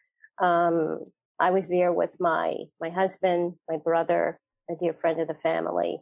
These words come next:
and another dear friend of the family, Arthur Mitchell, who was co-founder of Dance Theater of Harlem and very important in my life and a dear friend of my father's. And, um, we were all there, and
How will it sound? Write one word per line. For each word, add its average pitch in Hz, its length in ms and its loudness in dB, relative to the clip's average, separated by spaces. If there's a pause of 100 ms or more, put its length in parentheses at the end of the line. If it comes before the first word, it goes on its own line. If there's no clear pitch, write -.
(120)
and 190 100 2
another 175 320 2
dear 160 200 -2
friend - 260 -6
of 165 80 -2
the 165 60 -6
family, 170 420 -2
Arthur 175 320 0
Mitchell, 180 320 0
who 170 140 -2
was 175 120 -8 (140)
co-founder 170 580 0
of 156 60 -12
Dance 165 260 -4
Theater - 180 -8
of - 120 -20
Harlem 180 480 0 (680)
and 165 360 0 (280)
very 165 200 0
important 165 600 -6 (200)
in 165 300 -2 (520)
my 170 160 -2
life 175 520 0 (140)
and 165 200 -4 (400)
a 185 60 -4
dear 175 220 -4
friend 170 340 -2
of 165 100 -12
my 175 220 -8
father's. 185 640 0 (640)
And, 175 480 0
um, 175 260 0
we 190 120 2
were - 80 0
all 196 200 2
there, 190 380 2 (720)
and 170 480 0